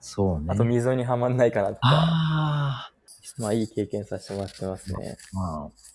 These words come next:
Speaker 1: いいね、なんか。なんか映画の世界の中にいる人みたいな。
Speaker 2: <laughs> まさにもう、ワイルドスピード。
Speaker 1: ワ-、ワイスピだね、ワイスピ。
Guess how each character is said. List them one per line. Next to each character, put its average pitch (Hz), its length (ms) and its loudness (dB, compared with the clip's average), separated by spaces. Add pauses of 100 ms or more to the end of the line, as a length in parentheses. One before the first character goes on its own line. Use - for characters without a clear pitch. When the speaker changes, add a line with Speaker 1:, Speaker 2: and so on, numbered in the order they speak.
Speaker 1:
い 101 80 0
い 92 60 -2
ね、 80 160 -6
な 80 120 -6
ん 78 120 -10
か。 78 260 -14 (640)
な 113 100 -2
ん 104 40 -2
か 92 120 0
映 117 120 6
画 135 100 6
の 139 80 6
世 131 120 2
界 113 160 6
の 92 60 2
中 92 160 2
に 87 100 0
い 87 40 0
る 87 80 2
人 85 200 -2
み 80 100 -2
た 80 100 -2
い 82 40 -8
な。 85 80 -14 (1000)
Speaker 2:
<laughs> - 1000 6
ま 127 100 2
さ 113 140 2
に 101 100 -2
も 101 200 -4 (260)
う、 104 60 0
ワ 107 100 4
イ 104 40 4
ル 104 100 4
ド 101 80 2
ス 92 100 -6
ピ - 100 -2
ー 92 40 -6
ド。 104 60 2
Speaker 1:
ワ-、 104 100 2
ワ 101 160 6
イ 98 40 6
ス - 120 -6
ピ 98 100 4
だ 82 60 0
ね、 78 80 -2
ワ 76 160 -4
イ 78 80 -10
ス - 180 -20
ピ。 - 80 -20